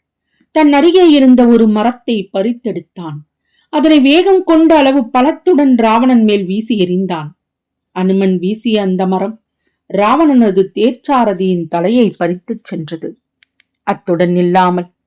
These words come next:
அது சென்ற வழியெல்லாம் இருந்த அரக்கர்களை எல்லாம் கொன்று தீர்த்தது. உடனே பதிலுக்கு வேறொரு சாரதி ராவணனுடைய தேரில் ஏறிக்கொண்டான். அப்போது ராவணன் தனது வில்லை வெகு வேகமாக வளைத்து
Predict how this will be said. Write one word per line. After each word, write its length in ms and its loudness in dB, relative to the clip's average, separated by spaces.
அது 260 0
சென்ற 360 4
வழியெல்லாம் 680 4
இருந்த 440 0
அரக்கர்களை 480 0
எல்லாம் 580 0
கொன்று 440 -6
தீர்த்தது. 400 -12
உடனே 420 2
பதிலுக்கு 540 -2
வேறொரு 420 4
சாரதி 540 -2
ராவணனுடைய 720 2
தேரில் 440 0
ஏறிக்கொண்டான். 640 -4
அப்போது 480 -4
ராவணன் 500 0
தனது 320 0
வில்லை 340 2
வெகு 280 2
வேகமாக 540 2
வளைத்து 500 -2